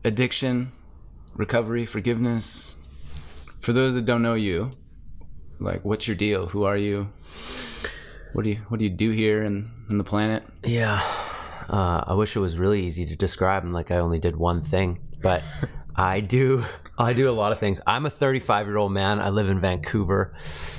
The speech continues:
Speaker 2: I am a, uh, addiction recovery coach and a men's work,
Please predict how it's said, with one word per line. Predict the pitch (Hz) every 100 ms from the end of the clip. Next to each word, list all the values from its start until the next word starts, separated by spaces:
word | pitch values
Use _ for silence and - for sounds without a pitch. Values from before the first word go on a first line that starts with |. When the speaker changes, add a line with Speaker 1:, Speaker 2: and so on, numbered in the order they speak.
| - -
Speaker 2:
I | 95 98 98 -
am | 95 92 90 90 90
a, | 95 90 87 87 -
uh, | -
addiction | 82 82 101 110
recovery | 95 - 110 107 113
coach | - 113 113 -
and | 98
a | 90
men's | 85 87 92 85
work, | 95 95 - - -